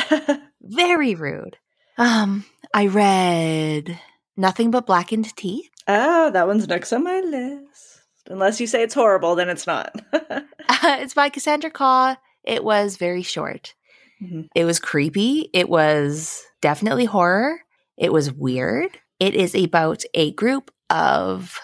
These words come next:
Speaker 2: it sounds like twenty-somethings. They are going away for one of the group's wedding. And for some reason, the bride wanted to be married in a haunted house. There are a lot of little things that when you're going into it, you understand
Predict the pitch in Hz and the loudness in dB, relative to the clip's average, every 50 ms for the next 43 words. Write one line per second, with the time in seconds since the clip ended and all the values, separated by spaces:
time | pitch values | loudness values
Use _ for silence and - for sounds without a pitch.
0 | - _ _ _ - 214 - - 233 226 208 220 220 - - 311 311 302 285 - | -20 _ _ _ -20 -12 -6 -4 -2 -2 -2 -4 -4 -2 0 0 0 0 0 0
1 | 302 294 277 - 294 285 277 269 269 269 269 269 269 - - - _ _ _ _ | 0 0 0 0 0 2 2 2 0 0 -2 -2 -4 -6 -10 -16 _ _ _ _
2 | _ _ _ _ _ _ _ - 202 202 196 185 175 175 190 202 202 202 196 - | _ _ _ _ _ _ _ 0 2 2 2 2 2 2 2 2 4 2 2 2
3 | 180 180 175 185 185 180 180 175 175 175 175 - - - 170 160 156 156 151 151 | 0 2 4 4 4 4 4 4 2 0 -2 -4 -2 0 2 2 2 2 2 2
4 | 160 - - 170 165 165 165 151 160 165 156 - 160 156 160 - - - - - | 0 0 0 0 0 0 -2 -4 -4 -6 -6 -4 -2 -4 -4 -4 -6 -10 -12 -8
5 | - 190 220 226 240 240 240 233 233 240 240 247 233 _ _ _ _ _ _ _ | -2 0 2 2 4 2 2 0 0 0 -2 -4 -6 _ _ _ _ _ _ _
6 | _ - 185 170 160 151 151 147 147 143 - _ _ _ - - 196 - 269 254 | _ -2 0 2 2 2 0 -2 -4 -6 -12 _ _ _ -8 -4 -2 2 2 2
7 | 247 233 214 208 196 202 196 185 185 180 180 180 180 180 185 _ _ _ _ _ | 2 4 2 2 2 2 0 0 0 -2 -4 -6 -8 -10 -14 _ _ _ _ _
8 | - 185 170 - 180 165 165 - _ - 180 165 165 160 156 151 151 151 160 165 | -20 -6 0 0 0 0 -2 -4 _ 0 2 4 4 4 2 2 0 -2 -6 -10
9 | _ _ _ _ _ _ - 165 165 170 165 160 147 165 170 156 151 147 139 143 | _ _ _ _ _ _ -2 0 2 2 2 0 -4 -4 -4 -4 -2 -2 -2 -4
10 | 143 143 143 143 135 139 151 147 139 139 139 139 - - - - - - - - | -4 -4 -6 -6 -6 -6 -8 -10 -10 -12 -14 -14 -14 -16 -16 -18 -20 -20 -20 -20
11 | _ _ _ _ _ _ - 214 220 208 220 220 220 220 220 226 233 254 269 269 | _ _ _ _ _ _ 0 2 2 2 4 4 4 4 4 4 4 4 2 0
12 | 226 208 220 220 226 220 220 - 196 175 185 208 226 254 277 - - - 185 170 | -2 -2 0 0 0 -2 -2 -2 -2 -2 -2 -2 -4 -4 -6 -8 -10 -8 -2 0
13 | 170 160 156 - - - - - - 226 247 233 240 254 262 269 262 254 262 262 | 2 2 2 2 -2 -4 -14 -6 -2 0 2 2 2 2 2 2 2 2 0 0
14 | 233 262 269 269 262 262 - - 214 226 226 233 233 240 - - 233 226 233 240 | 0 0 0 2 0 0 -2 -2 0 2 2 2 2 0 -2 0 0 0 0 0
15 | 226 | -2